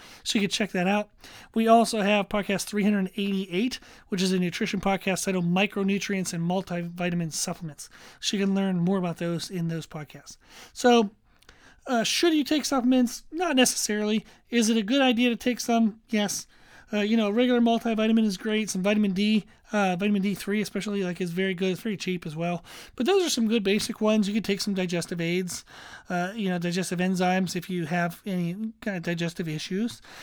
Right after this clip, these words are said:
There's a lot of, like, individual aspects to supplements that could be helpful. Does everyone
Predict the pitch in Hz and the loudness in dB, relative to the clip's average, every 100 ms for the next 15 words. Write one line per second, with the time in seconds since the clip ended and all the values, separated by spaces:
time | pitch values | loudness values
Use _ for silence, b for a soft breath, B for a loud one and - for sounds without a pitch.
0 | B 339 370 370 302 269 240 233 214 220 | B 0 4 6 6 6 6 4 4 4
1 | 220 202 202 240 214 220 - 247 - - | 4 2 2 2 2 0 0 -4 -4 -6
2 | 233 220 233 233 233 208 214 214 208 226 | -4 0 0 0 -2 -2 0 0 0 0
3 | 226 B B B B - 208 226 247 277 | -2 B B B B 2 2 6 6 6
4 | 254 247 240 240 | 6 8 8 4